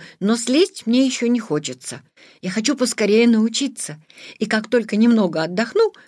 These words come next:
поеду назад за шляпой». Самый умный человек на свете не мог бы подсказать Фаунтлерою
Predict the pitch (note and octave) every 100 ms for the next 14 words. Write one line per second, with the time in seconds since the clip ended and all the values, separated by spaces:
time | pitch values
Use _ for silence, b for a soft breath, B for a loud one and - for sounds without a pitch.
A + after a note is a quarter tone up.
0 | b A3 A3+ F4 B3+ F3+ E3+ C#3 D#3 -
1 | _ F#3 A#3 E3+ A#2+ - A#2+ _ _ _
2 | _ _ _ _ _ - - - G3+ G3+
3 | F#3+ F#3 - G3+ F#3+ E3 D#3 D3+ - D#3
4 | D#3+ G3+ F3+ D3 - C#3 D#3+ B3+ C4 A#2
5 | - _ _ - B2+ C#3 E3 G3 F3 G3+
6 | A3 G3+ - - G3+ G#3+ G3 D3 - D3+
7 | D3+ C#3+ D3 C#3 D3+ A#3 A#3+ C#3+